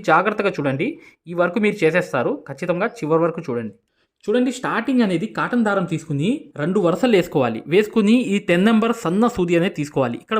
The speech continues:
ముడి అనేది వేసుకోవాలి చివర్లో. ఈ ముడి వేసుకున్న తర్వాత ఇప్పుడు వర్క్ ఎలా చేయాలో నేను చూపిస్తా చూడండి. చూడండి జాగ్రత్తగా, ఇక్కడ ఏంటంటే లైన్ ఉంది. ఈ లైన్‌కి కొంచెం బయట వైపు నుంచి ఇలా తీసుకుని సూది కరెక్ట్గా ఈ ఏదైతే నా-, నేను కట్ చేసుకున్నానో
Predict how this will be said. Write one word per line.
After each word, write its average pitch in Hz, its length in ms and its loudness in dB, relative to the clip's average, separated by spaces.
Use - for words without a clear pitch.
ముడి 190 220 2
అనేది 190 240 2
వేసుకోవాలి 143 460 2
చివర్లో. 139 380 -2
ఈ 151 120 -4
ముడి 208 200 4
వేసుకున్న 202 320 0
తర్వాత 170 340 0
ఇప్పుడు 175 200 0
వర్క్ 180 320 0
ఎలా 196 160 2
చేయాలో 175 260 2
నేను 165 140 -2
చూపిస్తా 156 360 -4
చూడండి. 127 280 -4
చూడండి 240 260 2
జాగ్రత్తగా, 185 460 2
ఇక్కడ 185 200 -2
ఏంటంటే 220 340 2
లైన్ 220 240 6
ఉంది. 127 140 -2
ఈ 180 160 0
లైన్‌కి 277 420 6
కొంచెం 247 320 4
బయట 214 160 6
వైపు 208 240 4
నుంచి 170 240 0
ఇలా 151 100 4
తీసుకుని 180 400 -2
సూది 160 260 2
కరెక్ట్గా 180 460 -4
ఈ 214 140 -4
ఏదైతే 233 280 6
నా-, 196 240 2
నేను 170 220 2
కట్ 175 180 0
చేసుకున్నానో 180 420 2